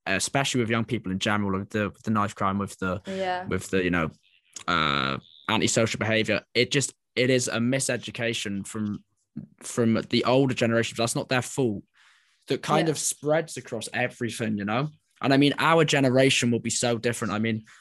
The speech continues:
Speaker 1: for example, if you look at, like, the Black Lives Matter thing, I, well, I mean, I'd pray, I'd hope nothing like that would ever happen again within our generation because we are all educated on it.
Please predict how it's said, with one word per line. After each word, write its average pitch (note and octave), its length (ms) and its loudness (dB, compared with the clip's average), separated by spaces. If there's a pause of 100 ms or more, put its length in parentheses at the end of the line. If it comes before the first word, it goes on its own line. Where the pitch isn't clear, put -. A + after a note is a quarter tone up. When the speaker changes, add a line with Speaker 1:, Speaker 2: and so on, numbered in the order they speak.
Speaker 1:
for C3+ 140 0
example, C3 420 2
if A2 100 -4
you B2+ 140 2
look B2+ 180 -2
at, A#2 60 -2
like, G#2+ 140 -4
the A2+ 80 -14
Black A#2+ 260 -4
Lives G#2+ 180 -4
Matter G#2+ 280 -2
thing, G#2 320 -2 (1300)
I, B2 140 0
well, G#2 160 0
I A2 100 2
mean, A#2 140 4
I'd A2+ 180 2
pray, B2+ 320 4
I'd G2+ 160 0
hope A2+ 300 -2
nothing C#3 380 0
like C3 160 -2
that B2+ 160 0
would A#2 100 -4
ever A#2 180 0
happen A2+ 340 -4
again G2 520 -4
within A#2 240 0
our A2 160 4
generation G#2 840 -2
because A#2+ 280 2
we B2+ 140 6
are A#2+ 140 6
all A#2 160 4
educated G#2+ 480 -2
on F2 160 -4
it. E2+ 100 -8